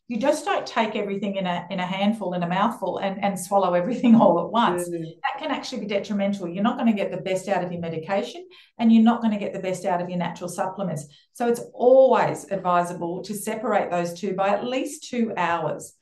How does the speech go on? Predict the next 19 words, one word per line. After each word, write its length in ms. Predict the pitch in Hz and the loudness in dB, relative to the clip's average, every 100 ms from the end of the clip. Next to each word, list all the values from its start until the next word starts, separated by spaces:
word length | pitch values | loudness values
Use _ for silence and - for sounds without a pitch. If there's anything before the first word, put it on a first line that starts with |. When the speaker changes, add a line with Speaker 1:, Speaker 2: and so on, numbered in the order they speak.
| - | -20
Speaker 2:
Mm-hmm. 200 | 190 233 | -4 4
Speaker 1:
And 80 | 233 | 6
again, 320 | - 311 - - | 4 0 -6 -4
it 200 | 226 185 | -4 -2
will 220 | 226 254 | 2 2
depend 400 | 262 233 214 202 | 0 -2 -2 -2
on 200 | 202 190 | -2 -4
the 80 | 180 | -4
medication 680 | 170 165 - 185 180 180 | -6 -6 -6 -6 -6 -8
that 160 | 170 170 | -8 -8
they're 160 | 165 170 | -6 -2
on 220 | 247 302 - _ _ | -2 -2 -10 _ _
and, 360 | 196 185 185 180 | -4 -4 -4 -8
and 140 | 185 180 | -4 -2
the 80 | 175 | -2
supplement 560 | - 180 - 180 170 | -2 -4 -4 -6 -4
that 280 | 175 170 - | -4 -4 -4
they're 180 | 175 165 | -4 -2
taking. 500 | - 175 170 175 | -2 -4 -4 -8